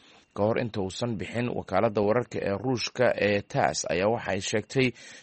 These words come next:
in guddoomiyaha gobolkaasi uu Kim hadiyad ahaan u siiyey shan diyaaradaha droniska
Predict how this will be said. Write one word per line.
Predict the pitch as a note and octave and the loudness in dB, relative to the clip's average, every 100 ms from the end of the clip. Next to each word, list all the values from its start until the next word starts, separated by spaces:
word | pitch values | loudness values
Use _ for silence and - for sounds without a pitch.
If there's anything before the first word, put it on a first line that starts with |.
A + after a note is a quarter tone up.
| - | -4
in | D#3 | -2
guddoomiyaha | C#3 A#2 B2+ C#3 C3+ | 0 0 2 2 2
gobolkaasi | A2+ D3 B2 G2 F2+ E2 - - | 4 6 6 4 -4 -4 -6 -4
uu | F#2+ F2+ | -4 -6
Kim | - C#3+ C3 A2 | -6 -2 0 -2
hadiyad | G2+ G2 G#2 | -4 2 2
ahaan | F#2 F2 A2+ C#3 | 2 2 0 2
u | C#3+ | -2
siiyey | - G#2 F2 D#2 - - - | -2 -2 -2 -4 -12 -20 -12
shan | - D#3+ | -6 -4
diyaaradaha | B2+ A#2 A2 A2+ B2+ G#2+ | 2 6 6 6 4 2
droniska | F#2 A2 B2 G#2+ - B2+ | 2 4 4 0 -4 -4